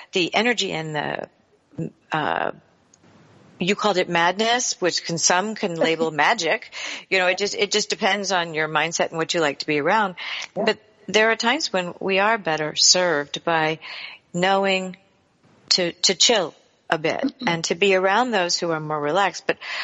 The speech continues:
Speaker 1: I'll never forget telling her that because she didn't feel serene. And I know that she
Speaker 2: Yeah.
Speaker 1: felt really empowered
Speaker 2: Mm-hmm.
Speaker 1: after hearing that, because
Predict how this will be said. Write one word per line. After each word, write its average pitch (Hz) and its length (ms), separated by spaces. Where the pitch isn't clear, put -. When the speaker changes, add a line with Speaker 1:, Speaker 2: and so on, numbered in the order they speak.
Speaker 1:
I'll 226 120
never 220 280
forget 165 400
telling 170 320
her 175 120
that 160 180
because 233 220
she 202 160
didn't 330 320
feel 160 220
serene. 185 560
And 202 100
I 190 100
know 233 200
that 247 140
she - 160
Speaker 2:
Yeah. - 60
Speaker 1:
felt 247 240
really 269 720
empowered 190 1200
Speaker 2:
Mm-hmm. 208 120
Speaker 1:
after 196 240
hearing 269 520
that, 170 300
because 190 480